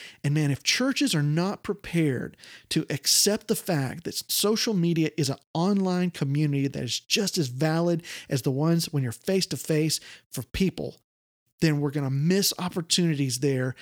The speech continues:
to really reach people and find out what's going on in their lives so that we can actually do real help in their lives. We can actually pray for them about specific needs.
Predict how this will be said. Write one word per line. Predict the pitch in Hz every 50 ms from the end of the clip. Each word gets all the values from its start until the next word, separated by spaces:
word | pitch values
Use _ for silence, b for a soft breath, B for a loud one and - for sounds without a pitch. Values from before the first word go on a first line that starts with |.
| B B
to | - - 139
really | 123 127 147 185 214 240 240
reach | 214 208 208 - -
people | 180 170 147 156 156 -
and | - 135 127
find | - - - 160 180 175 165
out | 151 143 -
what's | - - -
going | - - 143 147 151
on | 165 196
in | 214
their | 220 220
lives | 208 190 180 175 170
so | - -
that | 135 - -
we | 147 147
can | - - - _ _ -
actually | - 160 175 170 - - 202 180 165
do | - - 151 143 139
real | 127 139 156 170 175 175 170 - - - -
help | - 156 147 - - - B B B B B B B B -
in | 151 143 143
their | 139 135
lives. | 135 135 123 120 - - B B B B B
We | - 165 143
can | 175 - -
actually | 156 151 170 170 - - 170 156 151
pray | - - - - 156 151
for | 147 - 156
them | 147 147 139
about | 135 127 120 127 -
specific | - - - 143 - - - 151 131 - - - -
needs. | 143 135 131 127 120 -